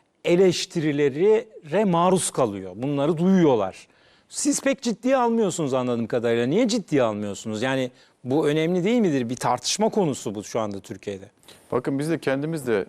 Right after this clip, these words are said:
Speaker 2: anketler yapıyoruz. Sürekli vatandaşın içindeyiz. Gelen sonuçlar burada.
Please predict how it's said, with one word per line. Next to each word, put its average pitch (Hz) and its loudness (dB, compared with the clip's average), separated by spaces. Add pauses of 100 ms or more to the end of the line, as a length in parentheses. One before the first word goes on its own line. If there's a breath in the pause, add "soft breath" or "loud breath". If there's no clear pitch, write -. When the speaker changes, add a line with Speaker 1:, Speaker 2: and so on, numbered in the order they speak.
(140)
Speaker 2:
anketler 104 -4
yapıyoruz. 95 -2
Sürekli 147 -2
vatandaşın 117 0
içindeyiz. 104 -4 (640 soft breath)
Gelen 143 0
sonuçlar 160 -2
burada. 127 -2